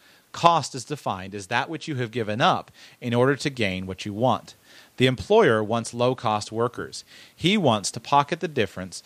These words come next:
from consumers of their output. It is buy low, sell high. If an employer refuses to hire someone who has made an offer to work for less, this increases his cost of doing business.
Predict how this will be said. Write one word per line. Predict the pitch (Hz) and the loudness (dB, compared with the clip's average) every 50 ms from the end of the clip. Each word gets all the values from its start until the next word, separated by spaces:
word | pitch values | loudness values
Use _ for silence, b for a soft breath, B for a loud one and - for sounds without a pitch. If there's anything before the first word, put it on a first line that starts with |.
| B B B | B B B
from | - - 123 113 | -4 -2 -2 -2
consumers | - 127 117 - - - 175 185 139 98 87 85 107 - - - 113 | 0 -2 -2 0 2 2 2 2 2 0 -2 -2 -4 -6 -6 0 2
of | 110 107 98 92 | 2 2 2 0
their | 110 110 - - | 0 0 2 2
output. | 147 160 - - - 95 - - - - b b b b b b b b b | 2 2 0 -2 -8 -8 -8 -10 -14 -20 b b b b b b b b b
It | 135 135 135 | 4 6 6
is | 127 123 120 110 - - 101 | 6 4 2 -2 -6 -8 -2
buy | 101 113 120 147 | 2 2 2 2
low, | 156 127 107 95 98 117 | 2 -2 -4 -6 -6 -8
sell | 127 - - 113 107 107 | -8 -6 -6 -4 -6 -6
high. | 101 117 147 131 101 80 - 113 - _ b b b b b | -4 -2 -2 -2 -2 -4 -8 -14 -20 _ b b b b b
If | - 117 - | -8 -6 -4
an | 131 139 | -2 -4
employer | 127 - - 151 160 156 156 156 147 139 | -4 -2 2 4 4 6 6 6 6 6
refuses | 127 120 - - 156 175 185 196 185 196 185 175 | 4 2 0 -2 -6 -4 -4 -4 -4 -4 -6 -6
to | - 160 | -6 -6
hire | 127 113 127 101 95 92 95 110 | -2 0 2 2 2 0 -2 -4
someone | 117 - 127 107 101 104 107 107 | -4 -4 -4 -2 -2 -2 -4 -4
who | 104 113 | -2 -2
has | 113 104 101 | -4 -2 -2
made | 110 110 113 127 139 | 0 2 2 2 2
an | 165 170 | 0 0
offer | - 123 117 110 - 127 120 | 0 0 0 0 0 -4 -8
to | - 117 | -6 -6
work | 107 113 113 107 - | -4 -2 -2 -2 -4
for | - 107 98 | -8 -8 -2
less, | 107 143 156 120 90 95 110 - - B B B B B B | 0 2 2 2 0 -2 -8 -12 -14 B B B B B B
this | 107 117 165 180 175 - | 2 4 6 6 4 4
increases | - 170 185 214 208 - 139 123 110 - 110 - - | 0 0 0 0 0 0 0 0 0 -2 -6 -8 -6
his | 120 107 - | -6 -6 -6
cost | - - 170 156 123 107 104 - - | -2 2 4 4 4 4 2 0 -6
of | 127 110 95 | -10 -8 -6
doing | 101 98 104 101 95 | -4 -4 -4 -4 0
business. | 98 127 139 127 - 98 82 71 - | 2 2 2 2 0 -4 -10 -12 -14